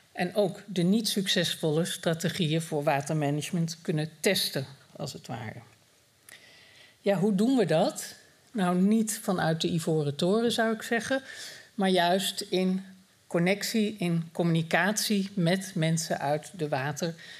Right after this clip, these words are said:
en erfgoedsectoren. Ehm, en dat is iets wat we in het project ook de laatste jaren her en der gedaan hebben. We hebben een aantal reizen gemaakt naar het Midden-Oosten, daar met mensen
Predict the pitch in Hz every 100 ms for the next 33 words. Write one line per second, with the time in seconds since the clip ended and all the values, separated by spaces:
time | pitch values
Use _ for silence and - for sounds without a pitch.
0 | - 165 165 165 165 160 139 139 120 -
1 | 123 131 175 190 - _ _ _ _ _
2 | _ _ _ - - - 160 151 135 131
3 | - - - - 170 160 160 - - -
4 | - - 180 180 190 175 - 180 165 175
5 | - 220 196 202 147 139 185 - - -
6 | - - _ - 170 165 165 156 156 -
7 | 160 151 139 139 151 - - - - -
8 | 165 156 151 143 - 143 147 151 196 208
9 | 233 202 170 160 156 151 175 151 180 196
10 | 214 196 208 196 185 190 170 - 160 151
11 | 170 196 - 185 180 175 175 170 175 165
12 | -